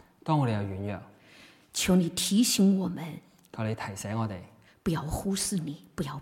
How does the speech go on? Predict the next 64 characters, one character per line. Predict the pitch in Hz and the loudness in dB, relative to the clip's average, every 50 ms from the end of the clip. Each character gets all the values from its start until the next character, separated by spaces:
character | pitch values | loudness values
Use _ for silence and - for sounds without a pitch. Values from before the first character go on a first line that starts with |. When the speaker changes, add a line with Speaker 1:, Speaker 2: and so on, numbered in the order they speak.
| - | -6
Speaker 2:
背 | - 180 | -6 -6
離 | 175 156 151 - 175 151 - | -6 -6 -10 -12 -16 -18 -18
你。 | - - - - _ _ _ - 117 | -20 -20 -20 -20 _ _ _ -6 -2
Speaker 1:
唔 | 113 104 | -2 0
好 | 107 117 | 0 0
忽 | - - - 147 | -2 0 0 0
視 | 151 - - 113 | 0 0 -2 -2
你， | 104 95 90 95 107 - - 101 | -4 -4 -6 -8 -12 -12 -10 -10
唔 | 98 | -8
聽 | - - 127 127 | -4 -2 -2 -2
從 | 123 - 95 90 | -2 -4 -8 -10
你。 | 85 82 90 98 - - - - - - - - - - | -12 -14 -16 -18 -20 -20 -20 -20 -20 -20 -20 -20 -8 0
Speaker 2:
你 | - 220 190 - - | 2 2 4 4 6
恩 | 233 226 214 | 6 6 6
待 | 214 233 202 185 175 180 | 6 2 -4 -6 -4 0
我 | 196 170 151 | 2 2 2
們。 | 160 165 170 160 170 - - - _ _ - - _ _ _ - | 2 -2 -6 -10 -12 -16 -18 -20 _ _ -20 -20 _ _ _ -8
Speaker 1:
你 | 123 117 127 | -4 0 2
恩 | 147 151 143 | 2 2 2
待 | 127 107 | 2 0
我 | 95 95 95 95 | -2 -4 -8 -8
哋。 | 92 90 - - - - _ _ - | -10 -10 -14 -16 -20 -20 _ _ -4
Speaker 2:
引 | - 175 160 160 175 | -2 0 0 2 2
領 | 180 165 156 | 2 2 0
我 | 151 139 | 0 -2
們 | 135 143 139 | -2 -4 -6
走 | - - 160 151 | -6 -6 -6 -6
在 | - 156 151 | -6 -8 -6
蒙 | 139 151 143 127 123 143 | -6 -6 -6 -6 -8 -8
福 | - - - | -8 -8 -10
的 | - 151 135 | -8 -10 -10
路 | 139 131 - | -10 -10 -10
上。 | - - - - - - - - _ _ _ _ _ _ _ - | -10 -12 -12 -12 -14 -16 -18 -20 _ _ _ _ _ _ _ -4
Speaker 1:
引 | 117 117 | -2 0
領 | 120 123 123 120 | 2 2 0 0
我 | 120 120 | 0 0
哋 | 113 110 104 95 101 98 | 0 -2 -2 -4 -6 -6
走 | - 113 123 | -4 -4 -2
在 | 135 135 | 0 0
蒙 | 120 110 101 92 92 | 0 0 -2 -4 -8
福 | - 143 | -10 -10
嘅 | 123 - | -6 -6
路 | 113 107 92 90 | -6 -6 -6 -8
上。 | - - 90 87 - - | -10 -10 -10 -10 -12 -8
Speaker 2:
做 | - - 196 156 | -4 -2 -2 0
一 | 135 151 | -2 -4
個 | 147 - - 160 156 - - - _ _ - | -4 -4 -4 -6 -6 -10 -18 -20 _ _ -4
敬 | - - 269 240 185 139 135 131 - | 2 6 6 6 6 4 0 -4 -8
畏 | - - - - - | -12 -14 -14 -14 -16
你 | 156 - | -16 -14
的 | - 180 | -14 -14
人。 | 180 - - - - - _ _ _ _ _ _ - | -14 -14 -16 -20 -20 -20 _ _ _ _ _ _ -6
Speaker 1:
做 | - 123 135 | -2 -2 -2
一 | 147 | -2
個 | - 123 113 107 104 - | -2 -2 -2 -2 -4 -4
敬 | - 113 107 104 | -4 -2 -2 -2
畏 | 104 101 | -2 -4
你 | 98 95 | -4 -6
嘅 | 90 92 92 | -8 -10 -12
人。 | 92 - - - _ _ _ | -14 -14 -18 -20 _ _ _
Speaker 2:
蒙 | - 165 156 135 | -6 -6 -6 -6
你 | 120 120 | -8 -8
賜 | - - - - 190 | -4 -4 -2 -2 -4
福。 | - - - | -6 -8 -8